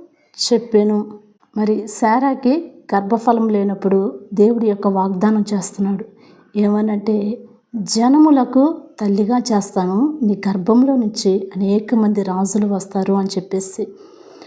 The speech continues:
అటువంటి సమయంలో మరి శారా యొక్క వయసు కూడా చూసినట్లయితే తొంభై సంవత్సరాలు.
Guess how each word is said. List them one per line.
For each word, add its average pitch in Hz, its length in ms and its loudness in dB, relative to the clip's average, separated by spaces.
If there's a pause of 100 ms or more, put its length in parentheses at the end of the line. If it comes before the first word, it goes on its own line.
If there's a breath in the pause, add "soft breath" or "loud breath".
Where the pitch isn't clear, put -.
(280 loud breath)
అటువంటి 285 460 4
సమయంలో 247 720 0 (160)
మరి 208 320 2
శారా 214 420 0
యొక్క 226 220 -4
వయసు 202 460 0
కూడా 233 200 0 (140)
చూసినట్లయితే 196 840 -2 (300 loud breath)
తొంభై 202 240 2
సంవత్సరాలు. 202 680 0